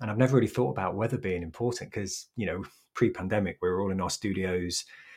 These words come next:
the concrete jungle of London pretty much, or any city potentially,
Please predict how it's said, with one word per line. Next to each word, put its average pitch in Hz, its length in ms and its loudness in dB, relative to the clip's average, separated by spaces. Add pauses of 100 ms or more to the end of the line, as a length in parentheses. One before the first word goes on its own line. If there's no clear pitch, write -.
(160)
the - 80 -20
concrete 110 360 4
jungle 101 340 2
of 92 80 -2
London 98 360 2
pretty 92 280 -2
much, 95 280 -2
or 95 140 4
any 95 120 0
city 95 400 -4
potentially, 90 600 -6